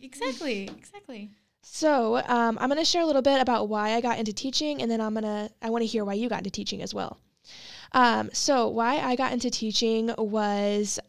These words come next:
Speaker 2: I had actually started out, um, with physical therapy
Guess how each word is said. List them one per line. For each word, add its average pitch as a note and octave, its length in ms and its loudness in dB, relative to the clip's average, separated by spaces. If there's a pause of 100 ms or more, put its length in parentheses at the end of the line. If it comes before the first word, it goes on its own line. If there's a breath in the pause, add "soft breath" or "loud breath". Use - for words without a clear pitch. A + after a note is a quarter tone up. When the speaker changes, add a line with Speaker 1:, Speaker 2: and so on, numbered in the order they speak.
Speaker 2:
I A3+ 680 2 (640 loud breath)
had A#3+ 180 6
actually F4 300 4
started B3 380 4
out, G#3+ 460 0
um, G#3 380 -2
with G#3 180 -2
physical G#3 380 -4
therapy G3+ 680 -4